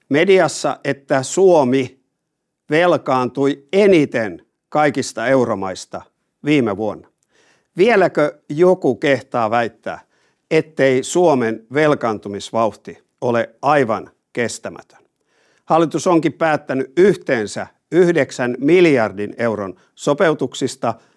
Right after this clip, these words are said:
ja nyt ennemminkin keskustellaan siitä, riittääkö sekään. Joka tapauksessa on selvää, että seuraavakin hallitus joutuu jatkamaan talouden sopeuttamista.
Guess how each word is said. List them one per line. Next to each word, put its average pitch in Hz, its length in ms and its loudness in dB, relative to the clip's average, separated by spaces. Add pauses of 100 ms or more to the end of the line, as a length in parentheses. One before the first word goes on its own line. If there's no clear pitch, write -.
(140)
ja 135 160 2
nyt 151 360 0
ennemminkin 127 640 0
keskustellaan 113 800 -6
siitä, 110 400 -4 (360)
riittääkö 123 720 -4 (120)
sekään. - 520 -8 (400)
Joka 180 240 0
tapauksessa 131 480 -2
on 113 80 -6
selvää, 110 380 -2
että 104 220 -8
seuraavakin 120 720 0
hallitus 104 540 -8
joutuu 135 800 0
jatkamaan 98 640 -8
talouden 90 460 -8
sopeuttamista. - 880 -12